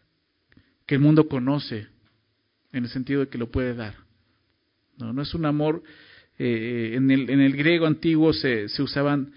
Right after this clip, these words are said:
tres, por lo menos cuatro palabras para expresar amor, ¿verdad? Uno era, eh, philos, que hablaba del amor filial, ¿no? Es fraternal. El amor estorge, que era como un amor más, más,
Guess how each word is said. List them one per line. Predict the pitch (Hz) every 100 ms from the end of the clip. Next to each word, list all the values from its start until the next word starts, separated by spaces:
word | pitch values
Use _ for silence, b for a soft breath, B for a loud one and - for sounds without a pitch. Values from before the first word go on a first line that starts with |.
| B B _ -
tres, | 147 147 - -
por | 139
lo |
menos | 151 156
cuatro | - 151 156 156
palabras | 139 135 139 135 -
para | - 123 110
expresar | 120 - 123 - 131
amor, | 127 127 127 123 - _ _ _ _ _ _ _ _
¿verdad? | 113 113 117 - _ b b b b 139
Uno | 135 135
era, | 123 110
eh, | - 117 113 110 107 - - -
philos, | 143 151 175 - - _ _ b b b _
que | - 120
hablaba | 101 120 127 131 127
del | 117 113
amor | 113 120
filial, | - 120 117 127 190 - _ _ _ _ _
¿no? | 113 117 139
Es | - -
fraternal. | 113 113 113 120 131 165 - _ _ b b b b _
El | 123 117
amor | 127 127 127
estorge, | 117 - 135 131 - 147
que | 127
era | 120 117
como | 117 127
un | 127
amor | 120 123
más, | 123 123
más, | 131 127 -